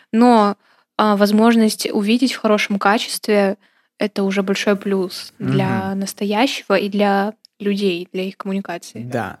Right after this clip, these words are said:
Speaker 2: но опять же тут, э, важно сделать, э, уточнение. Даже по сети, вот ты сейчас сказала то, что настолько у нас все развито, что вот можно уже, ну,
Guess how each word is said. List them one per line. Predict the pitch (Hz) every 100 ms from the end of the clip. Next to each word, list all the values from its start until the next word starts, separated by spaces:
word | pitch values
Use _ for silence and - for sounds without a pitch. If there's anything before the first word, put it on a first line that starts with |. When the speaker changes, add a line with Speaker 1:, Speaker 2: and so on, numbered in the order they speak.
| -
Speaker 2:
но | 120
опять | 117 143
же | 135 113
тут, | 120 117 -
э, | - 85 76 67
важно | 113 120 104
сделать, | 117 117 107 - _
э, | 69 -
уточнение. | - 101 107 - - 87 78 67 - _ _ _ _ _ _ _ _
Даже | 113 120 170 202 160
по | 131
сети, | - 131 - 247 320
вот | 139
ты | 139
сейчас | 139 143
сказала | - 135 135 123
то, | 110 110
что | - 104
настолько | 113 117 139 120 117
у | 101
нас | 107 95 - _
все | - 110
развито, | 113 185 143 123
что | - -
вот | 101 101
можно | 80 117 113 107
уже, | 107 107
ну, | 110 104 82